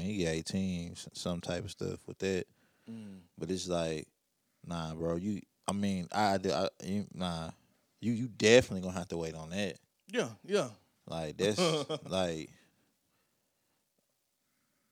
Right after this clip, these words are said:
Speaker 1: is that what you really wanna do?
Speaker 2: Mm-hmm.
Speaker 1: 'Cause you don't know what's gonna happen.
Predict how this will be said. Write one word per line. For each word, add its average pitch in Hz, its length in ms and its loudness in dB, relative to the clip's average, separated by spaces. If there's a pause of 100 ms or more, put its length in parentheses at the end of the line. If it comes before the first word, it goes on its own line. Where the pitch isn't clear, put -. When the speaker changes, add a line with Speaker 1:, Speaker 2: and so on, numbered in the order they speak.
(300)
Speaker 1:
is 90 120 -14
that 90 180 -2 (220)
what 90 360 -8
you 85 180 -8
really 92 560 -2 (260)
wanna 87 500 -8 (580)
do? 92 340 -2 (800)
Speaker 2:
Mm-hmm. 117 320 -10 (840)
Speaker 1:
'Cause 90 160 -8
you 92 140 -6
don't 107 280 -6
know 92 460 -4 (1120)
what's - 500 -4
gonna 87 240 -10
happen. 78 400 -8